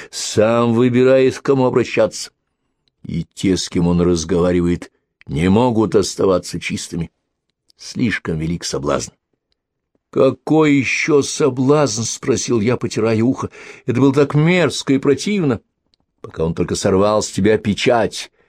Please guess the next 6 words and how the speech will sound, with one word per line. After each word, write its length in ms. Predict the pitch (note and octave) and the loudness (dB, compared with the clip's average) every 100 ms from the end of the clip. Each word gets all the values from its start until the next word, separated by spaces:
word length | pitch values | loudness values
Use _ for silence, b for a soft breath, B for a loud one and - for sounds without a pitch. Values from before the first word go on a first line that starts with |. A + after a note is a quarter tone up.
| _ | _
приготовил 580 | - G2+ G#2 B2 A#2+ A#2 | -4 0 2 4 4 4
к 60 | - | 2
разговору. 680 | A#2+ G2+ A2+ A#2+ A#2 F#2 - _ _ _ _ _ _ _ _ - | 0 4 4 4 4 0 -4 _ _ _ _ _ _ _ _ -8
Когда 360 | E2+ E2 F2 | -6 0 0
змей 320 | D2+ E2 G2 | 2 2 2
заговорит, 720 | F2+ E2+ F2 E2+ E2+ G2 - | 2 0 2 2 2 0 -4